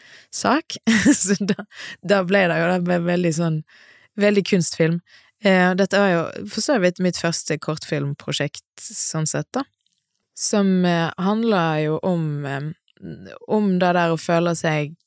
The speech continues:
eh, begrenset, eh, og prøve å fri seg ifra det da. Som, ja, men det er en veldig sånn symbolsk,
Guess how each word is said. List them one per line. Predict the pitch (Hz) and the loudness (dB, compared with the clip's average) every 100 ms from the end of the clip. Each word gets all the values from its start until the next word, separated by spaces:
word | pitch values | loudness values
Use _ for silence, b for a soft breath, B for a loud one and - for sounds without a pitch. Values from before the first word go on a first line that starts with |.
| _ | _
eh, | - 147 | -8 -8
begrenset, | 143 95 156 185 180 185 160 156 - 165 170 - _ - | -8 -12 -2 2 2 0 -2 -2 -2 -2 -4 -10 _ -4
eh, | 170 160 156 156 151 - _ _ | -2 0 -2 -4 -6 -10 _ _
og | 175 160 156 156 - _ _ 170 - - | -4 -2 -4 -8 -16 _ _ -16 -16 -8
prøve | 160 160 151 | -4 -2 -2
å | 147 | -4
fri | - 165 | -4 -2
seg | 147 147 131 | 0 -2 -4
ifra | 127 - 139 | -6 -4 -2
det | 156 160 | 0 -2
da. | 165 - _ _ _ _ | -4 -10 _ _ _ _
Som, | - 196 175 170 | -4 -2 0 -2
ja, | - 170 185 | 0 0 0
men | 185 190 | 0 2
det | 196 | 4
er | 185 | 2
en | 180 | 2
veldig | 180 185 170 | 2 2 2
sånn | - 175 | 2 2
symbolsk, | 160 170 160 160 156 143 143 - - | 0 0 -2 -2 -2 -2 -2 -2 -4